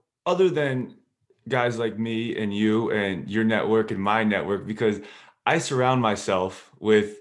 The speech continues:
other trainers, with doctors, with people that challenge my thinking, that make me look at things in other ways. Um, guys like yourself,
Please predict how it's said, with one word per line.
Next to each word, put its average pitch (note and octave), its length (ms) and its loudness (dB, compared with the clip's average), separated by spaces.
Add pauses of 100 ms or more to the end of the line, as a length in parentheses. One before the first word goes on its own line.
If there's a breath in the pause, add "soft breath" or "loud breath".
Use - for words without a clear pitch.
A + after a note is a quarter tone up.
other G2+ 200 0
trainers, G2+ 480 0
with F#2+ 160 -2
doctors, G#2+ 440 0
with G2 160 -2
people G#2+ 280 -2
that G2+ 300 0
challenge A2 480 0
my F#2+ 160 -2
thinking, G#2 440 -4
that F2+ 140 -6
make G#2 220 -2
me G2 100 -4
look A2+ 220 -2
at - 160 -2
things G2+ 240 -4
in G2+ 100 -4
other F#2 180 -2
ways. G2 420 -2 (480 loud breath)
Um, G2 480 -2
guys G#2+ 260 0
like A2+ 160 2
yourself, A#2+ 680 -2